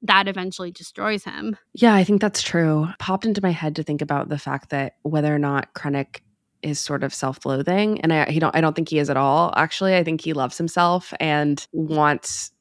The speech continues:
Speaker 2: to see himself alongside the other Grand Moffs, and he's not. The concept of self-loathing is actually a really interesting one, because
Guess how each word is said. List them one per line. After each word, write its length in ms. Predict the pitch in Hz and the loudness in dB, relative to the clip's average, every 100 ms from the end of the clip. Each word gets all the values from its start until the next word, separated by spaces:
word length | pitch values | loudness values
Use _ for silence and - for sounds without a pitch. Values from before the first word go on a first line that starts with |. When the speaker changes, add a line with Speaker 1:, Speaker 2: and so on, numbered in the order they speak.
| _ | _
Speaker 2:
to 200 | - - | -8 -6
see 600 | 156 - - 156 151 151 | -4 -6 -2 0 2 2
himself 840 | 143 143 143 - 151 147 147 - - | 0 -2 -4 -2 0 2 0 -4 -4
alongside 960 | 151 147 147 147 - 135 135 135 110 - | 0 2 0 0 -2 0 2 2 -2 -8
the 180 | 143 - | -4 -2
other 300 | 147 143 147 | -2 0 -2
Grand 440 | 147 151 131 135 143 | -2 -2 0 -2 -2
Moffs, 640 | 139 139 208 233 - - - | -2 0 0 -2 -10 -14 -6
and 300 | 160 156 156 - _ | -2 0 -2 -4 _
he's 180 | 175 160 | -6 -2
not. 280 | 143 220 - _ - 170 - | 0 0 -4 _ -20 -14 -6
The 180 | 175 165 - | -4 -6 -12
concept 800 | - 160 160 160 170 160 - - | -8 -4 -4 -4 -4 -4 -8 -8
of 420 | 160 151 147 143 147 | -2 0 -2 -4 -10
self-loathing 800 | - 165 156 - 160 156 160 160 | -8 -4 -4 -4 -4 -2 -2 -4
is 100 | 156 | -4
actually 280 | 151 147 156 | -6 -8 -8
a 40 | |
really 180 | 147 151 - | -8 -8 -6
interesting 400 | 160 160 151 151 | -8 -8 -8 -6
one, 280 | 143 143 | -4 -4
because 400 | 143 143 147 143 | -6 -6 -6 -8